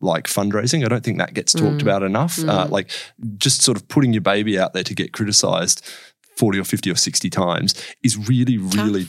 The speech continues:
Speaker 1: tough.
Speaker 2: Yeah.
Speaker 1: Um, so just allow yourself that grace and space to kind of recover and come back stronger the next time.
Speaker 2: Yeah, both. Terrific advice from both of you for, for really entrepreneurs, y-, young and experienced as well. So,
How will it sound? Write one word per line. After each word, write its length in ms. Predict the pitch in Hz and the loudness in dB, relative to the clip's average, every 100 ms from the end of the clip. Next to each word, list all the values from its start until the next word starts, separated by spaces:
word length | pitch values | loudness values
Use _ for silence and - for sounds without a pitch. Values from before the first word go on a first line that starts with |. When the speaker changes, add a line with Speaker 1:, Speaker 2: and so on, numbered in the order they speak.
| - | 0
Speaker 1:
tough. 520 | - 131 113 - 196 | 0 2 -2 -2 -2
Speaker 2:
Yeah. 260 | 202 196 131 | -2 -6 -2
Speaker 1:
Um, 280 | 104 101 107 | 0 0 2
so 200 | - 117 | 2 4
just 300 | 131 - - - | 0 0 -6 -2
allow 300 | 107 110 107 | 0 0 2
yourself 400 | 120 113 113 - | 2 2 2 -2
that 240 | 98 - | -4 -4
grace 360 | - 92 101 - | -4 -2 0 0
and 120 | 95 | 2
space 400 | - 95 90 - | 0 0 -2 -2
to 100 | - | -6
kind 220 | - 95 | -6 -6
of 180 | 95 - | -6 -8
recover 680 | - 95 95 - 107 110 95 | -16 -8 -6 -2 0 0 -2
and 140 | 95 95 | -2 -6
come 220 | - 92 | -6 -2
back 180 | - - | -2 -2
stronger 320 | - 92 95 | -2 -4 -6
the 100 | 92 | -8
next 200 | 98 - | -6 -8
time. 200 | - 110 _ - | -8 -10 _ -6
Speaker 2:
Yeah, 340 | 160 151 147 | -4 -4 -4
both. 360 | 139 156 147 - | -6 -6 -6 -2
Terrific 460 | 180 175 180 180 | 0 2 0 -4
advice 380 | 139 139 139 135 | -2 0 0 0
from 120 | 139 | -4
both 300 | 135 139 139 | -2 -4 -4
of 80 | 151 | -6
you 240 | 127 123 120 | -4 -4 -6
for, 440 | - 139 131 131 - | -6 -6 -6 -8 -12
for 160 | - 160 | -6 -2
really 280 | 165 190 139 | 2 2 2
entrepreneurs, 720 | 147 156 - 147 143 131 - | 2 0 -2 -2 0 -2 -6
y-, 200 | 104 113 - | -10 -12 -2
young 460 | 147 135 131 131 - | 0 0 -2 -6 -4
and 340 | 135 123 127 - | -4 -4 -6 -4
experienced 720 | 143 - 131 110 107 - - | -2 0 2 2 0 -2 -2
as 160 | 123 | -4
well. 300 | 123 127 110 | -4 -4 -4
So, 260 | 123 151 | 0 2